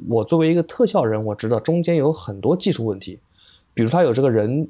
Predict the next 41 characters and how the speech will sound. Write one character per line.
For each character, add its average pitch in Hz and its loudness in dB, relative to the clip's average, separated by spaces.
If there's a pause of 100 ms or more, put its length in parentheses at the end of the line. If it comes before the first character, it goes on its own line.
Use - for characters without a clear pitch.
掉 170 0
入 120 0
水， 95 -2
出 - 0
水 127 0
啊， 95 0
入 160 2
水， 85 -2
其 135 -2
实 165 -4
合 139 -2
成 131 -4
有 147 2
很 123 -6
大 135 -2
的 123 0
问 110 0
题。 - -12 (580)
但 262 -2
是 190 0
呢， 107 -6 (500)
由 160 2
于 208 0 (240)
你 113 -4
是 - -2
一 196 0
个 160 2
新 226 2
的 147 2
效 117 -2
果， - -8 (140)
新 - 0
的 180 4
东 135 0
西 - -6
以 76 -8
后， 107 -6 (340)
他 196 -4
觉 233 4
得， - 0
哎， 262 2